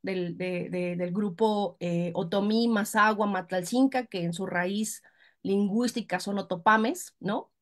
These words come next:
Diferentes del náhuatl, del mexica. Y entonces cuando alguien me dicen, "Oye, este, van a venir tus alumnos, no sé qué", y yo así de, "Sí, claro, ¿y cómo los vamos a presentar?", ¿no? De esas que se te prende la, la, el foco rápido,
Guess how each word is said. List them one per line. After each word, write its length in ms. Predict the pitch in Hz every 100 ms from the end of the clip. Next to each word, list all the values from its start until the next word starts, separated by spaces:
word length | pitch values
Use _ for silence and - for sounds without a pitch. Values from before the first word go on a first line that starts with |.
| -
Diferentes 800 | 175 226 170 240 226 226 254 214
del 180 | 190
náhuatl, 400 | 226 226 226 220
del 120 | 180 170
mexica. 560 | 180 269 - 220 - _ _ _ _ - - _
Y 100 | -
entonces 380 | 262 269 277 311
cuando 220 | 285 269
alguien 260 | 277 277 277
me 100 | 269
dicen, 440 | 277 262 262 262 -
"Oye, 420 | 269 262 285 -
este, 380 | 247 233 - 240
van 240 | 208 269 277
a 40 |
venir 180 | 262 262
tus 180 | 254 269
alumnos, 680 | 262 277 277 269 262 269
no 100 | 247
sé 120 | 240
qué", 360 | 247 254 262 -
y 100 | 226
yo 100 | 226
así 200 | 226 233
de, 260 | 226 220 214 208
"Sí, 300 | - 330 359
claro, 380 | 359 339 277 220 - - _ -
¿y 220 | 262 262
cómo 220 | 339 392
los 140 | 339
vamos 300 | 294 311 330
a 120 | 320 -
presentar?", 520 | 233 220 220 254 233 - _ _
¿no? 180 | - 294
De 80 | 294
esas 140 | 285 285
que 320 | 247 208 - - - -
se 180 | 233
te 100 | 226
prende 300 | 208 233 262
la, 220 | 269 226 -
la, 180 | 180 175
el 200 | - 190
foco 260 | 226 220 233
rápido, 580 | 247 247 269 240 247